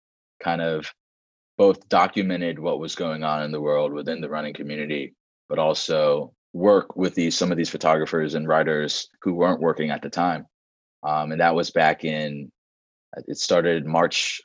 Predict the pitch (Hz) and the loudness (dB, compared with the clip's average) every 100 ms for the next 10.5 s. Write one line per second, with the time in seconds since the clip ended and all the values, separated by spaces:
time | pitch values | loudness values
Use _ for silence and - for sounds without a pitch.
0 | - 80 82 78 - 87 78 - 85 80 | -10 0 2 2 0 0 0 -2 -4 -4
1 | - 87 87 - _ _ - - - 90 | -4 -4 -4 -6 _ _ -10 -6 2 2
2 | 107 - 107 104 - 95 87 107 117 117 | 4 4 6 6 2 -6 -2 0 2 2
3 | 104 98 104 101 _ - - 110 - 107 | 0 2 4 4 _ -8 -4 -2 -2 0
4 | 104 117 123 95 87 90 - 95 95 92 | 2 2 0 -2 -4 -4 2 4 4 2
5 | 87 87 90 107 - _ 92 92 95 82 | 0 -2 0 0 -2 _ -4 -2 0 0
6 | - 85 85 87 - 107 107 90 80 82 | -2 0 2 2 2 2 2 0 0 0
7 | 80 82 80 80 82 85 78 78 80 87 | 0 0 -2 -4 -6 -6 -2 -2 2 2
8 | 98 120 - - _ _ _ _ _ - | 2 0 -6 -10 _ _ _ _ _ -6
9 | 87 90 90 82 82 98 85 90 82 90 | -2 2 4 4 2 -2 0 0 0 -4
10 | - 92 90 82 | -2 -2 0 -2